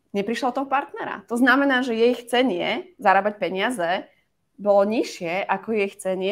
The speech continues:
zotrvať vo vzťahu. A to sú vlastne tie,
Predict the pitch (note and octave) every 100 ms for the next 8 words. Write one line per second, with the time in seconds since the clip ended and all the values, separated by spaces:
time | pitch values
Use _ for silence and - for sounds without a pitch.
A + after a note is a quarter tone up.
0 | A3 F#3+ G#3 G#3 G#3+ A3 - C4 G#3+ D3
1 | _ _ _ _ _ - F#3+ F#3+ - _
2 | - - C4 C4+ A#3 C4 B3+